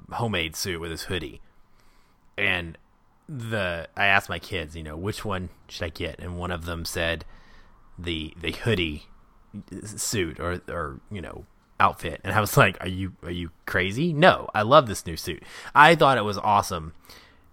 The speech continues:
The scenes with the A I built into it, I thought was a great touch.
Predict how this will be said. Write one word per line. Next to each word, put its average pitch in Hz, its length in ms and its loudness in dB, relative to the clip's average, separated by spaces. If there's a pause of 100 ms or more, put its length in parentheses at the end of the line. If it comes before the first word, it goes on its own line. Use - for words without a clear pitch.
The 120 160 0
scenes 151 480 4
with 131 300 2 (120)
the 98 440 -2
A 117 200 4
I 117 380 6
built 113 300 0
into 117 340 0
it, 104 200 0 (380)
I 101 60 -2
thought 110 200 0
was 110 100 -4
a 101 60 -4
great 92 260 -2
touch. - 500 -2